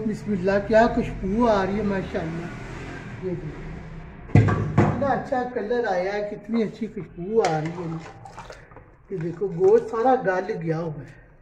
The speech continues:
ये देखो, नरम मुलायम बोटी हो गई। यखनी के अंदर ही मैंने इसको सारा कुछ निकाला,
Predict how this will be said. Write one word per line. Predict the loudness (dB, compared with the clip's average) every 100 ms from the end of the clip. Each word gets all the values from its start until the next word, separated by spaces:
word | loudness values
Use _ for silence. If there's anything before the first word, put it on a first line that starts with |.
| -10
ये | -8
देखो, | -8 -16 -20 -20 -20 -20 -20 -20 -18 -16 -16 -20 -20 -20 -18 -14 -14 -14 -18 -6
नरम | 2 6 8 8
मुलायम | 8 6 4 2
बोटी | 0 -2 -4 -4
हो | 0 0
गई। | 0 -2 -2
यखनी | 4 6 6
के | 6
अंदर | 4 4
ही | 6
मैंने | 4 2
इसको | -2 -4
सारा | -4 -2 -2
कुछ | -4 -8 -12
निकाला, | -12 -12 -12 -16 -18